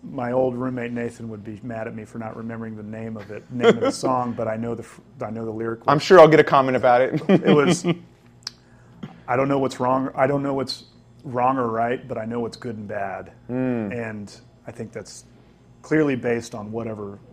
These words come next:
Speaker 1: law or moralistic, you know, what's written into law or whatever is clearly not good and bad, but they feel that it's right at the moment.
Speaker 2: Yeah.
Speaker 1: And,
Speaker 2: Yeah.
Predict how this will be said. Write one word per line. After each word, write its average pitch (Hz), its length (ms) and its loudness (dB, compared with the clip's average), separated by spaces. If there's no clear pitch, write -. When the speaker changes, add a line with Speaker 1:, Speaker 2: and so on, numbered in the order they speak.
Speaker 1:
law 131 500 6
or 110 400 -2
moralistic, 131 840 0
you 139 140 -10
know, 104 320 -10
what's 127 200 -6
written 131 380 -2
into 120 160 -2
law 117 260 2
or 117 140 0
whatever 113 460 -2
is 98 240 -12
clearly 160 380 8
not 139 280 2
good 135 200 2
and 123 100 -4
bad, 113 400 2
but 104 180 -6
they 110 120 -6
feel 127 340 -6
that 101 160 -12
it's - 160 -20
right 110 240 -4
at 95 140 -18
the 95 80 -16
moment. 95 360 -18
Speaker 2:
Yeah. 101 240 -20
Speaker 1:
And, 107 240 -10
Speaker 2:
Yeah. 98 120 -10